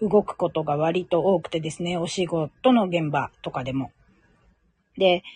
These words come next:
えーと、いくつかお仕事の現場に着物で出かけたんです。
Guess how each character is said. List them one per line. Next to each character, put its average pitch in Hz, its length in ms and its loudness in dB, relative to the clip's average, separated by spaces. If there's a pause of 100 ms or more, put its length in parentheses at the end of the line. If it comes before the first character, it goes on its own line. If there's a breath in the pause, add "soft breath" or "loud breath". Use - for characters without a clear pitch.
(340 loud breath)
え 165 180 -2
ー - 20 -6
と、 160 280 0
い 247 140 0
く 262 140 2
つ - 100 -10
か - 240 0 (140)
お 196 80 -6
仕 180 160 -2
事 156 420 0
の 147 140 -2
現 156 240 -2
場 156 120 -2
に 196 300 2 (1300)
着 226 140 -2
物 196 520 4
で 180 140 4
出 175 120 4
か 175 160 2
け 170 120 0
た 160 240 -2
ん 95 280 -6
で 104 100 -10
す。 196 220 -2